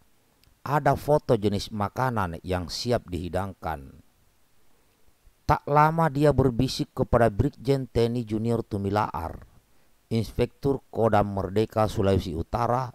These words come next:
yang duduk di sampingnya. "Bapak Jenderal,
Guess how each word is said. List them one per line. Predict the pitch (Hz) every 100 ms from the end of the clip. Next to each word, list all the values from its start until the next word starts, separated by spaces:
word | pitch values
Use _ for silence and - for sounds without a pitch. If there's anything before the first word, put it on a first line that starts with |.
| -
yang | 98 101 95
duduk | 101 95
di | 98 87
sampingnya. | 95 82 - 95 110 107 80 64 - _ _ _ _ _ _ _ _ _ _ _ _ _ _ _ _ _ _ _ _ _ -
"Bapak | 107 - 139
Jenderal, | 131 131 - -